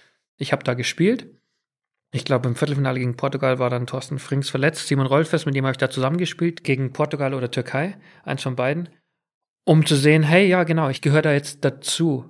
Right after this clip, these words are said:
Das ist mein, grad mein Leistungsstand und das ist eine, eine tolle, ja, Bestätigung, sagen, ich bin jetzt richtig. Nicht, weil ich im Verein mal ein paar gute Spiele gemacht habe, sondern in diesem Kreis der Nationalelf gehöre ich dazu.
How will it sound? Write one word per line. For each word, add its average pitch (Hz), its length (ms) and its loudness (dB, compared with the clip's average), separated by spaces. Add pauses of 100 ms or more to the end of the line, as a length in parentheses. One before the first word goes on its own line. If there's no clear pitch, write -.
Das 156 240 0
ist - 140 -4
mein, 135 520 0
grad 139 180 0
mein 131 120 0
Leistungsstand 131 920 0
und 127 80 -6
das 127 160 -8
ist 135 140 -10
eine, 131 100 -4
eine 127 260 -6
tolle, 127 540 -2 (480)
ja, 135 160 -8
Bestätigung, 123 880 -2
sagen, 123 160 -4
ich - 400 -12 (420)
bin 156 220 6
jetzt 147 440 0
richtig. 139 460 0
Nicht, 147 180 0
weil 143 120 2
ich 131 80 0
im 127 100 -4
Verein 139 260 2
mal 139 220 2
ein 135 80 -2
paar 127 160 0
gute 131 220 -6
Spiele 160 220 -4
gemacht 139 280 -4
habe, 135 100 -6
sondern 123 240 -6
in 135 120 -4
diesem 131 160 -6
Kreis 135 260 -4
der 135 80 -10
Nationalelf 127 540 -10
gehöre 127 160 -6
ich 123 80 -10
dazu. 165 500 0